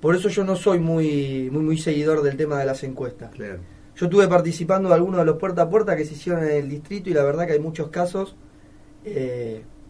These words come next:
Speaker 1: en los que mucha gente no votó o no fue a votar por una cuestión de accesibilidad al colegio.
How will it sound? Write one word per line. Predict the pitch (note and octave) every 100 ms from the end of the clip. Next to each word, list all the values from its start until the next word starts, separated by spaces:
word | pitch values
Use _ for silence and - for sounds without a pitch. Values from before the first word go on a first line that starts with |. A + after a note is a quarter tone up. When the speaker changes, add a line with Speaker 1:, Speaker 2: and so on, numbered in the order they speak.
| - - - - - - - - - - - - - - - - - -
Speaker 1:
en | D#3 D3
los | D3+ C#3+
que | D#3 D3+ D3+ D3 - - - -
mucha | E3+ F#3 F#3 F#3
gente | G#3+ G#3+ G#3 G3+ G#3
no | E3+ F#3+
votó | F#3 F#3 F3+ A3
o | G#3+ D3
no | D#3
fue | D#3 F3+
a |
votar | E3 D#3+ F#3+ G3 A3 - -
por | C#3+
una | C#3+ E3
cuestión | D3 C#3+ F3+
de | E3
accesibilidad | D3 C#3 D3+ C#3 C#3 D3+
al | D3+
colegio. | D3 D3+ C#3+ A#2+